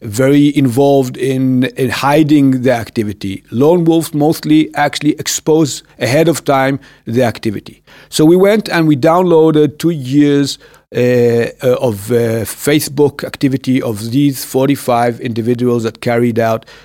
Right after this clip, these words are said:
a terrorist attack. And we went, uh, a-, as, a-, as one group, and we went to a control group, which is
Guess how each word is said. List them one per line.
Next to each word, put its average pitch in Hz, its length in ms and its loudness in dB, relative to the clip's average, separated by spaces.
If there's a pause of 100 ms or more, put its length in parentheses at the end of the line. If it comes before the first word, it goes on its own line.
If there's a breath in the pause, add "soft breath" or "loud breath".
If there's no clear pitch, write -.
a 110 80 -4
terrorist 117 400 -2
attack. 101 480 -8 (280 loud breath)
And 202 320 2
we 180 140 2
went, 180 680 2
uh, 160 40 2
a-, 143 500 2
as, 135 260 0
a-, 135 200 -2
as 127 400 -2
one 127 260 0
group, 113 360 -4
and 139 180 0
we 139 80 4
went 180 220 2
to 196 100 2
a 165 40 2
control 175 500 0
group, 117 460 -6 (280 loud breath)
which 135 280 0
is 147 380 2